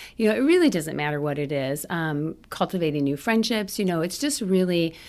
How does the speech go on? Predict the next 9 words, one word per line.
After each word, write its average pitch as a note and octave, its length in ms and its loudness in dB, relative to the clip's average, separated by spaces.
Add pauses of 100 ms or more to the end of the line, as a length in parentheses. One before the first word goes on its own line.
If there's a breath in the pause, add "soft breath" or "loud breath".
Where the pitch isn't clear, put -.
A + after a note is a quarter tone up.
(220 loud breath)
um, E3 340 -2
I F3 140 0
think, E3 260 -2
identifying F3 920 2
specifically G#3 640 -2
what F#3+ 200 0
you F#3+ 100 2
wanna F#3+ 300 0
do F3+ 440 -2